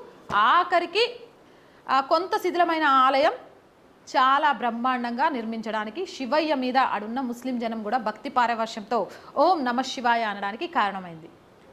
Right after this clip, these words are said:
నా ధర్మాన్ని ఎవ్వరూ చెడిపేయలేదు. ఒకడు కాలరాయాలి అని చూస్తే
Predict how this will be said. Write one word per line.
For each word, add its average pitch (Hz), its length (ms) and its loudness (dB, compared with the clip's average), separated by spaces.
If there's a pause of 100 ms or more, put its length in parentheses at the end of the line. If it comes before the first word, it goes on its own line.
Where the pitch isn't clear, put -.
(160)
నా 196 120 -6
ధర్మాన్ని 208 520 -2
ఎవ్వరూ 196 500 -2
చెడిపేయలేదు. 196 640 -4 (600)
ఒకడు 262 320 4
కాలరాయాలి 254 800 4
అని 233 200 -2
చూస్తే 330 360 -6